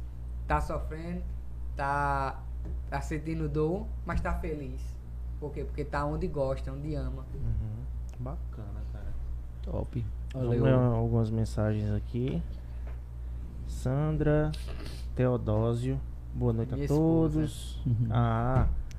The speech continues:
Speaker 2: ó, eu quero. É bom.
Speaker 3: Ó, quer levar o pãozinho pra
Speaker 1: Ah,
Speaker 3: ela
Speaker 1: ela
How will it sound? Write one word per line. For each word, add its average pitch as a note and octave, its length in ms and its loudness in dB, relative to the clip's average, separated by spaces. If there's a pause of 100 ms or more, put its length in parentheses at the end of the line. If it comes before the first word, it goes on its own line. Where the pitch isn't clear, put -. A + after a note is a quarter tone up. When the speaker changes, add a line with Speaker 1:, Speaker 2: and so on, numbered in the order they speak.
(380)
Speaker 2:
ó, C3+ 220 0
eu D#3+ 140 0
quero. C3+ 500 6 (560)
É A2+ 60 -2
bom. A2 280 -2 (100)
Speaker 3:
Ó, A2+ 220 4 (300)
quer A2 80 6
levar A2+ 260 6
o A#2 80 4
pãozinho A2+ 400 6
pra A2 160 8
Speaker 1:
Ah, G#2+ 60 10
Speaker 3:
ela - 20 8
Speaker 1:
ela G#2 100 6